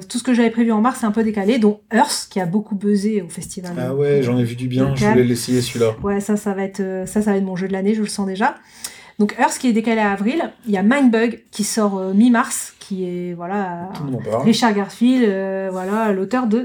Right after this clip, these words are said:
Speaker 1: The Hunger, qu'on a beaucoup aimé.
Speaker 2: Ouais.
Speaker 1: Et, mais pas que, qui a fait principalement Magic, qui va faire Lorcana, qui sort en septembre, qui est un Magic de Disney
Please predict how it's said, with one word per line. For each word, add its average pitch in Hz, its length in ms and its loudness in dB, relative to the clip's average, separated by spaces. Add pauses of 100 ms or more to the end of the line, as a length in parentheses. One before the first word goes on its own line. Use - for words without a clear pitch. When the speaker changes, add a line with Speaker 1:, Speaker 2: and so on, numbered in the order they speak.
Speaker 1:
The 196 140 0
Hunger, 196 360 0
qu'on 220 120 -2
a 190 60 -4
beaucoup 208 240 -2
aimé. - 300 -2 (180)
Speaker 2:
Ouais. 135 180 4 (500)
Speaker 1:
Et, 202 160 4
mais 185 140 2
pas 185 140 -4
que, 277 200 0
qui 240 120 0
a 180 40 2
fait 185 280 -2
principalement 190 560 -4
Magic, 190 480 -4 (100)
qui 214 100 0
va 196 120 -2
faire 190 180 -4
Lorcana, 247 500 4
qui 233 140 -10
sort 190 200 -6
en 175 60 -14
septembre, 233 560 0
qui - 120 -8
est 175 40 -4
un 175 80 -4
Magic 226 400 4
de 208 80 4
Disney 214 460 0